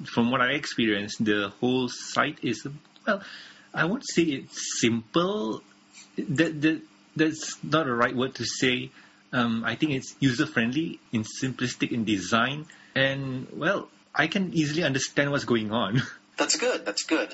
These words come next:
Speaker 2: Um, it's also, you know, it's still a beta, so things will move around and will be worked on as, um, <laughs> as time goes on, of course.
Speaker 1: Yeah, that's true.
Speaker 2: But yes, we, we're,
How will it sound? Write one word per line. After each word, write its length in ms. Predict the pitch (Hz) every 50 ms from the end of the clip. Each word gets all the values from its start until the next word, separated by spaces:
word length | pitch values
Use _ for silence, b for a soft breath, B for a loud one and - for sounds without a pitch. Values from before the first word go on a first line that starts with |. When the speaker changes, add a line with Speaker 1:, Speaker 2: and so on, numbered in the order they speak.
| - - -
Speaker 2:
Um, 360 | 113 113 113 110 110 107 104 104 -
it's 160 | - 113 107 -
also, 460 | 156 147 - - 123 113 110 104 101 -
you 80 | - 123
know, 220 | 110 104 98 98 - -
it's 180 | - - - -
still 180 | - 208 185 156
a 80 | 139 -
beta, 400 | - 127 123 113 104 92 92 98
so 300 | - - - 113 101 101
things 400 | - - - - 147 143 - -
will 220 | 127 117 110 110
move 280 | 104 107 120 131 131 123
around 560 | 127 117 110 107 104 104 104 104 107 107 101
and 320 | 98 98 98 95 95 92 - - _ _ -
will 100 | - 113
be 100 | 107 117
worked 340 | 110 107 110 104 101 - -
on 200 | 98 95 95 92
as, 400 | 95 92 92 90 90 92 92 - - 87
um, 380 | - 98 95 95 95 95 95 92 - _ _ _ _ _ _ _ _ _ _ _ -
<laughs> 20 |
as 340 | - - - - 139 131 117
time 280 | - 135 117 107 104 104
goes 240 | - 101 98 98 101
on, 180 | 95 92 90
of 100 | 90 -
course. 320 | - - 104 98 98 92 87
Speaker 1:
Yeah, 100 | 87 92
that's 120 | 87 -
true. 220 | - - - 131 123
Speaker 2:
But 100 | 127 127
yes, 220 | 127 123 - -
we, 140 | 135 131 131
we're, 260 | 127 - 135 139 -